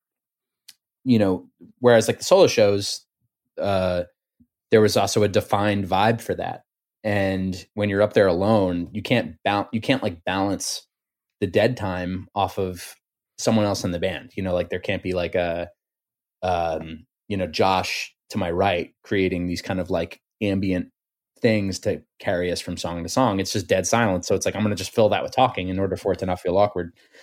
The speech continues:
So, um, but I do wish, you know, and I think if we were gonna do the band again, like, if we brought the band back to Europe or, you know, next go round or, like, whenever things are safe again, um, I do want to incorporate that more.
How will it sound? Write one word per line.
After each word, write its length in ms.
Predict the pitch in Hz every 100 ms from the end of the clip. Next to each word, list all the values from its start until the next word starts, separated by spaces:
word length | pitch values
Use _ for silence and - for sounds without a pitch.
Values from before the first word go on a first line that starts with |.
| _ _
So, 480 | - 147 135 135 - _ _ _ _ 120
um, 480 | 117 104 104 98 -
but 100 | 139
I 80 | 131
do 320 | 120 135 139
wish, 520 | 131 120 113 - - -
you 100 | 117
know, 140 | 110
and 80 | 104
I 60 | 104
think 200 | 123 113
if 100 | 113
we 80 | 110
were 100 | 98
gonna 160 | 107
do 120 | 104 101
the 80 |
band 240 | 101 101 95
again, 680 | 92 - 101 95 92 95 - _ _ _ _
like, 100 | 98
if 80 | 90
we 80 | 110
brought 220 | 107 104
the 60 | 101
band 220 | 98 95
back 200 | 90 90
to 100 | -
Europe 320 | 92 90 90 -
or, 400 | 78 87 87 -
you 80 | 90
know, 120 | 87 85
next 360 | 90 95 -
go 120 | - 87
round 400 | 87 87 85 87
or, 100 | 87
like, 160 | 85
whenever 240 | 85 80 87
things 240 | 90 85
are 60 | 85
safe 260 | 82 80
again, 320 | 80 82 82 - _ _ _ _ _ _ _ _ - -
um, 400 | 95 80 73 69 - _ _ _ 117
I 60 |
do 120 | 120
want 120 | 147 131
to 60 |
incorporate 480 | 110 104 101 92 90
that 180 | 82 82
more. 260 | 82 78